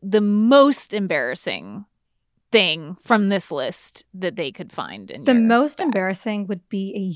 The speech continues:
Speaker 2: used pad wrapped up. That is something I tried to hide. I had a moment where I tried to get rid of it. I couldn't. "I'm gonna be stressed out." I stuffed it in my bag, not thinking
Speaker 1: Yeah.
Speaker 2: straight, and then somebody found it. <gasps>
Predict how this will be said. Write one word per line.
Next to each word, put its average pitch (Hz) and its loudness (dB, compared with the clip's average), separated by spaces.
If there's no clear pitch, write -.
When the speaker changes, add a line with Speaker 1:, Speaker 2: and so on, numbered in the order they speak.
Speaker 2:
used 214 -4
pad 190 -6
wrapped 175 -8
up. - -10
That 226 -2
is 269 -2
something 226 -4
I 196 -4
tried 185 -8
to 185 -6
hide. 208 -6
I 226 -2
had 185 -2
a 185 -2
moment 202 -2
where 190 -4
I 185 -6
tried 185 -8
to 214 -20
get - -8
rid 185 -4
of 185 -6
it. 214 -4
I 196 -10
couldn't. 220 -6
"I'm 214 -10
gonna 220 -14
be - -18
stressed - -8
out." 220 4
I 202 -8
stuffed 190 -8
it 190 -6
in 214 -8
my 180 -6
bag, 208 2
not 185 -2
thinking 196 -2
Speaker 1:
Yeah. 240 2
Speaker 2:
straight, 208 -2
and 202 -2
then 220 4
somebody 190 -2
found 208 -2
it. 285 0
<gasps> 330 -8